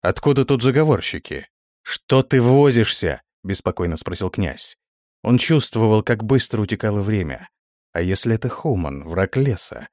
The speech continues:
подумал он. «Этот не пощадит.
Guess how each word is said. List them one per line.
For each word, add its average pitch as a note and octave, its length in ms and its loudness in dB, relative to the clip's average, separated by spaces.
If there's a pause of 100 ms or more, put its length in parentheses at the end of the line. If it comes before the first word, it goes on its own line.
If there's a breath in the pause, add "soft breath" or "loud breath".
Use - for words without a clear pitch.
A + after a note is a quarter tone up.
(160)
подумал F2 380 0
он. E2 240 -4 (540)
«Этот E2 380 -4
не G2 140 -4
пощадит. G2 720 -8